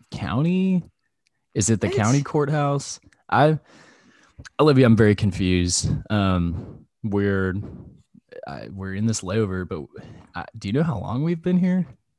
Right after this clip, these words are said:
Speaker 2: I, I, I don't, wait, didn't we just get here? Or, but it feels like
Speaker 1: No,
Speaker 2: we've been
Speaker 1: if
Speaker 2: here forever.
Speaker 1: No, no, no, we've been here for, like, a long time arguing
Speaker 2: Uh,
Speaker 1: about this.
Speaker 2: man, I don't, I don't know.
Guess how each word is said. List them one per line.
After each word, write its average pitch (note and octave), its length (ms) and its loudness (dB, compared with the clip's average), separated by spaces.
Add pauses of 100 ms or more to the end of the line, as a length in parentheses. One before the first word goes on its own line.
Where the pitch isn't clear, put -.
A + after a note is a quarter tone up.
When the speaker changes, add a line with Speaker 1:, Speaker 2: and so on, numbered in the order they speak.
(220)
Speaker 2:
I, A#3 340 2 (360)
I, E3+ 280 2 (100)
I F3+ 80 2
don't, - 160 -2 (300)
wait, G#3 360 2 (680)
didn't A#3+ 180 2
we C#4 140 2 (140)
just A3+ 260 0
get F4+ 140 -4
here? F4+ 320 0
Or, G3 120 2 (600)
but A3+ 100 2
it G#3 80 0
feels D4 220 -4
like D4 100 4
Speaker 1:
No, C4 60 6
Speaker 2:
we've B3+ 120 8
been C4 80 4
Speaker 1:
if B3 60 -2
Speaker 2:
here - 40 -16
forever. F#3+ 380 2
Speaker 1:
No, A2 120 4
no, G2 100 0
no, F2+ 100 -2
we've G#2+ 200 -4
been A#2 120 -2
here G2+ 140 0
for, F2+ 100 -8
like, E2+ 180 -6
a E2+ 40 -8
long D#2+ 340 -8
time - 400 -14 (1300)
arguing A#3+ 480 2
Speaker 2:
Uh, - 40 -4
Speaker 1:
about E2 240 -10
this. F#2 340 -16 (640)
Speaker 2:
man, F#3 460 -2 (100)
I F#3 80 0
don't, G#3+ 260 2 (760)
I F3 100 -2
don't A#3 200 2
know. F3 440 0